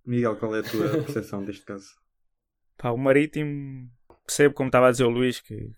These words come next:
Speaker 2: a ideia de irem para o continente, ficarem lá dois meses, é um bocado absurda, não, não se podia fazer isso.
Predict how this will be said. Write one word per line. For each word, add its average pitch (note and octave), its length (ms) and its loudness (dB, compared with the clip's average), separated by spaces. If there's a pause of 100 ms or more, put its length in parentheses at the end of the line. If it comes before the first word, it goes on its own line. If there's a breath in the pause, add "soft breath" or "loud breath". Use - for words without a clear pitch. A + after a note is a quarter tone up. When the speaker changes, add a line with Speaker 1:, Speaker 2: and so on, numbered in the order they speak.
(160)
Speaker 2:
a A#2+ 60 4
ideia B2+ 360 10
de B2 120 0
irem C3 300 2
para B2+ 120 0
o - 20 0
continente, B2 460 -2
ficarem B2 220 2
lá B2 120 2
dois A#2+ 160 -2
meses, B2+ 260 2
é B2+ 80 4
um A#2+ 80 -2
bocado A2 640 -6 (380)
absurda, G#2+ 500 -2
não, G#2 320 -12 (200)
não G#2+ 100 -8
se G#2 100 -12
podia A2+ 140 0
fazer A2 300 -2
isso. A2 180 -8